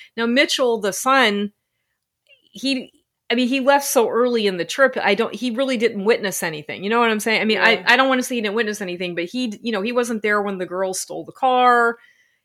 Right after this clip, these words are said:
Speaker 2: Yeah.
Speaker 1: You know, so because they separated, it doesn't seem like there's coherence to the story, but it se-, it sounds like the father was going through something, so,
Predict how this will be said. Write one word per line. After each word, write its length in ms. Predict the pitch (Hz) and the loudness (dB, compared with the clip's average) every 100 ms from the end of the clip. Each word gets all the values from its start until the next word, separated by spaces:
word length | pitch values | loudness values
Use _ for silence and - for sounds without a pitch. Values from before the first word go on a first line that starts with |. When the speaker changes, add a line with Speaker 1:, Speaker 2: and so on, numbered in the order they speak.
| _ _ | _ _
Speaker 2:
Yeah. 320 | 185 175 170 180 | -14 -14 -16 -16
Speaker 1:
You 160 | 226 240 | -4 0
know, 220 | 214 202 | 2 0
so 220 | 196 220 | 0 -4
because 400 | 208 214 254 233 | -4 -6 -6 -2
they 120 | 254 226 | -2 -2
separated, 920 | - 247 269 254 208 190 190 185 208 _ _ _ _ 208 | -2 -2 0 0 2 2 0 -2 -8 _ _ _ _ -10
it 100 | 208 | -6
doesn't 300 | 220 220 - | -6 -6 -8
seem 280 | 233 226 | -6 -4
like 380 | 214 196 185 - - _ _ _ _ _ _ _ _ _ 190 | 0 0 0 -4 -16 _ _ _ _ _ _ _ _ _ -10
there's 220 | 202 196 | -10 -8
coherence 720 | - 185 190 185 165 - - | -4 -4 -2 -4 -4 -6 -10
to 140 | - 165 | -10 -12
the 120 | 165 | -10
story, 460 | - 190 165 143 | -8 -6 -4 -6
but 240 | 160 180 - | -6 -4 -4
it 180 | 202 - | -6 -6
se-, 180 | 277 | -8
it 100 | 226 | -6
sounds 260 | 254 262 277 | -2 -2 2
like 160 | 247 220 | 0 -2
the 80 | |
father 480 | - 196 196 175 170 | -2 2 4 2 -2
was 240 | 165 160 - | -4 -8 -6
going 320 | 170 160 156 | -6 -6 -8
through 180 | 170 151 | -12 -10
something, 460 | 160 156 - 139 | -10 -12 -14 -16
so, 400 | - 175 170 165 | -12 -10 -8 -10